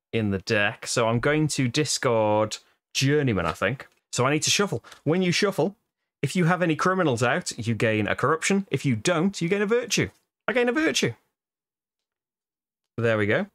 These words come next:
Uh, I don't, we're, we're not really gaining much of that yet, so we'll, we'll <laughs> see how that goes and how long it's gonna take for a collision to happen.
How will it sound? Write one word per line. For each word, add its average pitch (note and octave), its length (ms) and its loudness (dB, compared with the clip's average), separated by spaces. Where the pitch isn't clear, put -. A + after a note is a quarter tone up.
Uh, G#2+ 260 2
I A2+ 100 0
don't, - 520 -2
we're, D3+ 220 0
we're D3 140 2
not G3+ 160 0
really A2+ 340 2
gaining E3+ 280 2
much G2 220 0
of F#2+ 140 -2
that F#2 180 0
yet, B2 220 0
so G2+ 180 0
we'll, G#2+ 200 0
we'll A#2+ 160 0
<laughs> - 0 -
see D3+ 260 2
how D#3 180 0
that C3+ 180 0
goes C3 280 2
and G2 500 0
how A#2+ 160 0
long A2+ 160 2
it's A2+ 80 -2
gonna A2+ 160 0
take A2 240 -2
for G#2 120 2
a F2+ 40 -2
collision G#2 400 0
to F#2+ 80 -2
happen. F2+ 320 -2